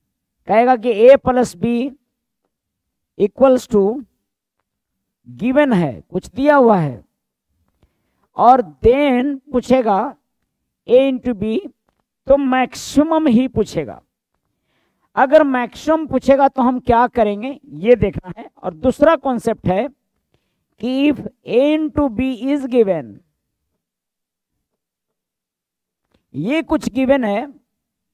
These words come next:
और इस पर minimum value पूछेगा, यदि A प्लस B का पूछेगा, minimum value पूछेगा।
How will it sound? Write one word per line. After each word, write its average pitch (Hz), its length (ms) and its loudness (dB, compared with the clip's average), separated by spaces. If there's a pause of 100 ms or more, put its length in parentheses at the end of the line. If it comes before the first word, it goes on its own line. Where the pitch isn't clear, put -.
(760)
और 226 260 4 (120)
इस 214 160 -6 (200)
पर 240 240 2 (3250)
minimum 311 920 -2
value 302 240 6
पूछेगा, 247 440 0
यदि 240 360 2
A 240 60 2
प्लस 220 380 -4
B 196 240 -4
का 190 100 -4
पूछेगा, 143 480 -10 (2500)
minimum 285 600 -2
value 240 220 4
पूछेगा। 147 480 -8